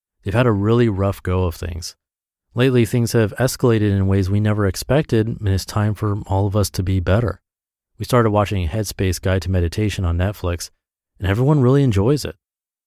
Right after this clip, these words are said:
So today I committed to the yearly subscription so we can continue to meditate together more regularly. I'm excited to see what this will do for us together." So there you have it.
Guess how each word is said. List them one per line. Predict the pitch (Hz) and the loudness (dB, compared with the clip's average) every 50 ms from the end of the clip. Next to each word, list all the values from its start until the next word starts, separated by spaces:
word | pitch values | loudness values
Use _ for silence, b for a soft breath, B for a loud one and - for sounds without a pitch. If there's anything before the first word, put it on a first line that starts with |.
| _ _ _ _ | _ _ _ _
So | - - 107 | -2 0 0
today | 98 - 107 110 110 113 113 | 0 0 0 2 4 4 2
I | 107 | 2
committed | - 107 101 107 110 120 117 - | 0 0 0 2 2 2 0 0
to | - | -2
the | 101 104 | -2 -2
yearly | 92 95 110 120 127 135 | 0 2 2 2 2 2
subscription | 123 - 110 95 - - 143 139 131 - 139 135 135 127 b b b b | 0 -2 -6 -8 -2 0 0 0 0 0 -2 -2 -2 -4 b b b b
so | - - 123 | -10 -6 -4
we | 113 | -2
can | 90 123 107 | -2 -2 -2
continue | - 120 110 - - 135 139 147 147 | -2 -2 -2 -2 0 0 0 0 0
to | - 127 | 0 0
meditate | 120 110 110 120 135 127 - 139 143 131 | 0 2 2 2 0 0 0 0 -2 0
together | - 110 98 117 113 120 131 156 170 175 - - - | -4 -4 -2 0 0 2 2 2 2 2 -2 -4 -6
more | - 98 92 90 82 | -2 0 2 2 2
regularly. | 85 85 85 87 87 85 82 78 78 80 85 82 - _ _ _ _ _ _ _ _ - | 2 0 0 0 0 0 0 -2 -2 -4 -6 -6 -10 _ _ _ _ _ _ _ _ -6
I'm | - 98 95 | -4 -4 -4
excited | 104 - - 101 101 107 104 - | -2 0 0 2 2 2 0 0
to | 98 | -2
see | 87 - - 104 101 107 120 117 | -4 -2 -2 0 2 2 2 2
what | 95 95 107 - | 2 0 0 0
this | - 110 - | -2 -2 0
will | 117 110 101 | 0 -2 0
do | 98 101 110 110 | 2 0 0 0
for | - 127 127 | 0 0 2
us | 127 127 - | 2 0 -2
together." | - 123 107 107 107 127 139 - 87 85 - _ _ _ _ _ _ _ _ _ _ _ _ _ _ _ _ _ _ | -4 -4 -2 -2 -2 -2 -2 -4 -6 -8 -12 _ _ _ _ _ _ _ _ _ _ _ _ _ _ _ _ _ _
So | - - 107 | -8 -4 0
there | 101 113 127 | 2 2 2
you | 127 113 107 | 2 2 2
have | 117 117 117 123 | 0 0 0 0
it. | 123 123 | -2 -2